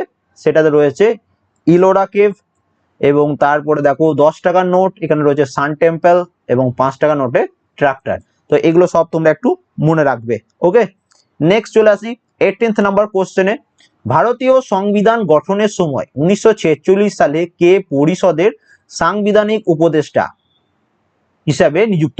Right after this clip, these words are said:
হয়েছিলেন? দেখো, এটা তোমাদের যথাসম্ভব, উম, আইসিডিএস, আইসিডিএস সুপারভাইজার এর যে প্রিলিমস পরীক্ষা হয়েছিল, সেখানেও এসেছিল, এবং তার সাথে তোমাদের যথাসম্ভব, আহ, ডাব্লিউবিসিএস এ তো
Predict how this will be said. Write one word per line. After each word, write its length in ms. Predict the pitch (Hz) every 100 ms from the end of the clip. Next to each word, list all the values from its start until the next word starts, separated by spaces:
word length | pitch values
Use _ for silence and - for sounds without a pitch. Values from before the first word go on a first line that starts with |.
| 143
হয়েছিলেন? 340 | 113 120 95 90
দেখো, 160 | 175 208 196
এটা 100 | 196
তোমাদের 200 | 196 202
যথাসম্ভব, 420 | 190 185 196 208 214 - _ _ -
উম, 140 | 135 131 147
আইসিডিএস, 440 | 180 214 196 101 - _ - 139
আইসিডিএস 420 | 165 190 196 190
সুপারভাইজার 600 | 170 156 170 170 160 185 185 _ _ -
এর 140 | 147 131
যে 80 | 165 -
প্রিলিমস 300 | - 156 208 -
পরীক্ষা 240 | 185 -
হয়েছিল, 180 | 180 180 175
সেখানেও 300 | - 170 180 165
এসেছিল, 300 | 165 175 180 240
এবং 160 | 151 143 131
তার 140 | 139 139
সাথে 160 | 156 165
তোমাদের 220 | 151 151 147
যথাসম্ভব, 420 | 139 156 156 233
আহ, 480 | - _ _ - 123
ডাব্লিউবিসিএস 480 | 143 160 170 165 170
এ 20 |
তো 40 | 170